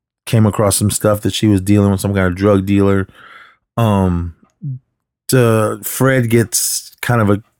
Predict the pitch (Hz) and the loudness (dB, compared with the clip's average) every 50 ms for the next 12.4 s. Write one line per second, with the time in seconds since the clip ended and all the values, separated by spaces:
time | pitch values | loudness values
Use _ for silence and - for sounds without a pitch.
0 | _ _ _ _ _ _ _ _ _ - - 120 120 113 110 113 107 101 113 110 | _ _ _ _ _ _ _ _ _ -4 0 2 2 4 4 2 2 2 2 2
1 | 101 101 101 110 104 101 101 101 107 110 104 107 107 107 110 110 107 104 101 - | 2 2 2 2 2 4 4 2 2 2 2 2 2 2 2 2 0 -2 -4 -4
2 | - 107 104 104 101 98 101 - _ _ _ _ - - _ _ _ _ _ _ | -2 0 0 0 0 -2 -4 -6 _ _ _ _ -20 -20 _ _ _ _ _ _
3 | _ _ _ _ _ - 113 117 110 107 107 101 101 101 101 101 107 107 104 104 | _ _ _ _ _ 0 2 2 4 4 4 4 2 2 0 -2 -4 -6 -10 -16
4 | _ _ _ _ _ _ _ _ _ - 127 120 127 143 127 120 120 - - 147 | _ _ _ _ _ _ _ _ _ 0 0 2 2 2 2 0 -2 -2 0 0
5 | 160 175 151 135 151 151 131 - - - - 170 190 190 131 85 - - _ _ | 0 2 2 2 2 2 2 0 0 2 2 2 2 2 0 -2 -6 -10 _ _
6 | _ _ _ _ _ - 123 127 131 135 151 170 202 196 160 127 123 131 156 180 | _ _ _ _ _ 2 2 4 4 4 4 6 6 6 4 4 4 4 4 4
7 | 202 180 - - - _ 165 170 175 175 175 170 160 147 123 131 139 143 135 131 | 4 4 2 -2 -2 _ 2 4 4 4 4 4 4 4 2 2 2 2 2 2
8 | 123 117 117 110 101 98 107 101 107 117 110 107 107 107 104 - - 107 107 101 | 2 2 2 0 0 -2 -4 0 2 2 4 4 4 2 2 0 0 0 0 0
9 | - - 104 104 104 101 98 95 98 98 98 98 95 90 - - _ _ - - | 0 0 0 2 4 4 2 2 2 0 0 0 -2 -4 -6 -10 _ _ -20 -20
10 | - - _ _ - 131 - - - 208 202 196 180 135 - 208 170 151 - - | -20 -20 _ _ -2 -2 0 0 0 0 0 2 0 -2 -2 -2 -2 0 -2 -2
11 | - - - - 190 - 175 175 170 165 - 156 160 160 156 156 156 - - - | 0 -2 0 0 0 0 0 0 -2 -2 -2 0 2 2 2 0 -2 -6 -4 -2
12 | 214 185 160 139 120 123 - - | 0 0 0 0 -2 -4 -8 -16